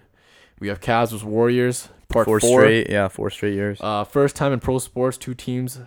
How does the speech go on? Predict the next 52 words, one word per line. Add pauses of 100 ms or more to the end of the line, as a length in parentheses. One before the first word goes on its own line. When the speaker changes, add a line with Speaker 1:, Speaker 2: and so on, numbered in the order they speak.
(120)
Speaker 1:
are
playing
four
times
in
the
finals. (100)
Speaker 2:
Yeah,
Speaker 1:
The
same
Speaker 2:
fir-,
Speaker 1:
two
teams.
Speaker 2:
first
time
in
North
American
sports.
Speaker 1:
Yes,
yes.
Speaker 2:
Yeah. (1300)
Speaker 1:
So
the
Warriors
are
two
and
oh
against
them
in
regular
season.
Of
course,
these
games
kinda (360)
don't
matter
much
because
these
happened
before
the
trade
de-,
trade
deadline.
Speaker 2:
Mm-hmm.